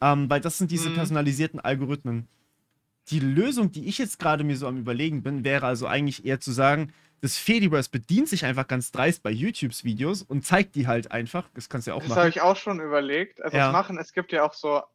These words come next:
Speaker 2: äh, andere Clients für YouTube,
Speaker 1: Ja,
Speaker 2: wo's,
Speaker 1: genau.
Speaker 2: also, ich weiß jetzt nicht, wie YouTube das sieht, aber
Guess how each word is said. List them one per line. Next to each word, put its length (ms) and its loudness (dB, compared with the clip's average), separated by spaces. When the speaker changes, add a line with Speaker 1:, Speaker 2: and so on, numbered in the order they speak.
Speaker 2:
äh, 420 -6
andere 280 -10
Clients 540 -2
für 120 -6
YouTube, 560 -8
Speaker 1:
Ja, 200 4
Speaker 2:
wo's, 260 0
Speaker 1:
genau. 40 -12
Speaker 2:
also, 240 -2
ich 200 -6
weiß 200 2
jetzt 160 -12
nicht, 180 -10
wie 100 -8
YouTube 340 -10
das 200 -18
sieht, 200 -8
aber 360 -2